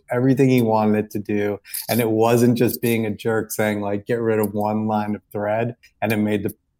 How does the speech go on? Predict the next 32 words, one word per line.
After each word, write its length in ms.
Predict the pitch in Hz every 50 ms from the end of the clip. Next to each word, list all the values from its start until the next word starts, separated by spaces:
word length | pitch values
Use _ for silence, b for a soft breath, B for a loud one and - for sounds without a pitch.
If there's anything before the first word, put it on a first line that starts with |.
| _ _ _ -
thing 240 | 120 113 107 101
so 520 | - - - - - - - - 127 117 110
much 300 | 107 107 98 - - -
better. 280 | 113 98 95 98 95
And, 160 | 92 107 107 104
like, 220 | 107 107 104 - _ _ _ _ _ _ _ -
it's 160 | 151 127 147
just 160 | 151 123 113
one 240 | 120 123 123 123 120
example, 500 | 117 110 107 113 113 120 117 120 131 123
but 140 | 117 117 110
it 100 | 104 -
just 180 | 113 104 -
goes 160 | - 113 107
to 60 | 104 92
show 200 | - - 120 110
you, 140 | 110 107
like, 200 | 101 101 98 -
across 440 | _ _ _ - 110 107 98 - -
a 40 | 101
movie 500 | 101 113 131 147 143 127 113 110 110 104
that 320 | - 107 104 113 - - _ _ _ _ _ _
that's 240 | - 120 117 117 -
how 140 | - 113 110
we 140 | 107 107 101
were 120 | 101 101
working 440 | 98 98 98 92 87 - 92 98 -
for 120 | - 104 101
an 80 | 101
entire 440 | 101 92 - _ - 117 107 104 101
movie 340 | 98 104 104 101 98 101 101
on 220 | 98 95 98 -